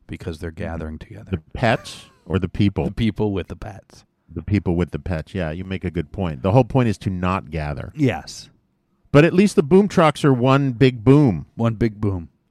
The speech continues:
Speaker 1: Or boom
Speaker 2: You know
Speaker 1: to
Speaker 2: what I mean?
Speaker 1: boom to every firework that explodes on the T V.
Speaker 2: <clears throat> Oh, right. So maybe a lot of booms.
Speaker 1: A lot of booms.
Speaker 2: Yeah, that's true.
Speaker 1: Yeah.
Speaker 2: Uh, well, it's a great idea, Noel.
Speaker 1: Yeah.
Speaker 2: I like it.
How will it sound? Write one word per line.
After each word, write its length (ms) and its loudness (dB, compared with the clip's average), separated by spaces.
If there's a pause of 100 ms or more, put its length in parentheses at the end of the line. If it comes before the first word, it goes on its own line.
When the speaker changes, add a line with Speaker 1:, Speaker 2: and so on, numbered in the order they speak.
Speaker 1:
Or 120 8
boom 200 6
Speaker 2:
You 60 6
know 60 2
Speaker 1:
to 120 4
Speaker 2:
what 80 0
I 20 -6
mean? 60 -14 (140)
Speaker 1:
boom 260 6
to 200 -6
every 280 0
firework 600 -2
that 140 -2 (220)
explodes 460 -2
on 100 -2
the 80 -4
T 180 -6
V. 240 -6 (300)
Speaker 2:
<clears throat> 320 -6
Oh, 160 -4
right. 360 2 (120)
So 140 -2
maybe 260 0
a 80 2
lot 180 0
of 100 -4
booms. 340 -6
Speaker 1:
A 40 -4
lot 140 0
of 80 -4
booms. 380 -2 (460)
Speaker 2:
Yeah, 300 -4
that's 220 -8
true. 280 -8 (120)
Speaker 1:
Yeah. 240 -8 (840)
Speaker 2:
Uh, 300 2
well, 180 6
it's 140 2
a 60 2
great 300 4
idea, 360 4
Noel. 280 0 (220)
Speaker 1:
Yeah. 120 -2
Speaker 2:
I 20 0
like 280 0
it. 100 -6